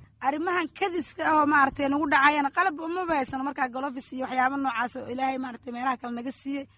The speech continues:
yaan iska gashanaa. Qaftii aqli leh oo markaa nafteeda seef garaynaysa, yaa gloves iyo wax ku diyaar garowda emerg-,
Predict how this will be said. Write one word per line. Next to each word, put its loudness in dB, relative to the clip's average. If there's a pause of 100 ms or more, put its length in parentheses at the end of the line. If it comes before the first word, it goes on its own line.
(420)
yaan 0
iska -6
gashanaa. -2
Qaftii -4
aqli 2
leh 6
oo 8
markaa 4
nafteeda -2
seef -6
garaynaysa, -2 (440)
yaa 2
gloves -2
iyo 0
wax -6
ku 4
diyaar 2
garowda 0
emerg-, -6